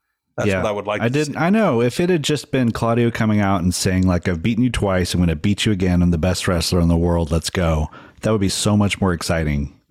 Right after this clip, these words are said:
Speaker 2: than
Speaker 1: I've
Speaker 2: him coming out
Speaker 1: liked
Speaker 2: and saying, "You know, I have doubts about myself."
Speaker 1: I've liked every Claudio promo on A E W except this one. I did not like
Speaker 2: Yeah.
Speaker 1: this one. This one
Speaker 2: Yeah.
Speaker 1: wasn't him. This one felt like they wanted him to do this, and he did his best with it,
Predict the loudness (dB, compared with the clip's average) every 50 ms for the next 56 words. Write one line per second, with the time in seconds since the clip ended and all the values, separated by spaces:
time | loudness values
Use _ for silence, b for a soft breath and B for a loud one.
0 | B B B B B -2 0 0 0 -2 -2 -2 -2 -2 0 0 -2 -2 -2 -4
1 | -4 -2 -2 0 2 2 2 2 2 2 2 2 0 0 0 0 -2 -2 -2 -2
2 | 0 -2 -2 -2 -4 -2 -2 -2 -2 -2 -2 -4 -2 -2 -2 -2 -2 -4 -4 -6
3 | -8 -10 -12 _ _ -6 -4 -4 -2 -2 -2 -2 -2 -2 -4 -6 -8 -14 _ -6
4 | -4 -4 -4 -4 -2 -2 -2 -2 -2 -4 -6 -8 -10 _ _ _ _ -10 -4 -2
5 | 0 0 0 0 0 0 0 -2 -2 -4 -2 -2 0 0 0 0 0 0 -2 -2
6 | -2 -2 -2 0 0 -2 -2 -2 -4 -4 -4 -2 -2 -4 -4 -4 -4 -4 -4 -4
7 | -6 -6 -8 -6 -6 -4 -4 -4 -4 -2 -2 -2 -2 -2 -2 -4 -4 -4 -4 -4
8 | -4 -4 -4 -2 -2 -2 -2 -2 -2 -6 B B B B B B -2 0 0 0
9 | 0 -2 -2 0 0 0 0 0 0 0 -2 -2 -2 -2 -2 -2 -2 -4 -4 -4
10 | -4 -2 -2 -2 -4 -4 -2 -2 -2 -2 -2 -2 -2 -2 -2 -2 -4 -10 -18 b
11 | b b b b b _ -2 0 0 0 2 0 0 0 0 0 0 0 0 0
12 | -2 -2 -2 -2 0 0 0 0 2 2 0 0 0 0 0 -2 -4 -6 -8 b
13 | b b b -2 0 0 2 2 2 0 0 0 -2 -2 -2 -2 -2 0 -2 -4
14 | -2 -2 0 0 0 0 -2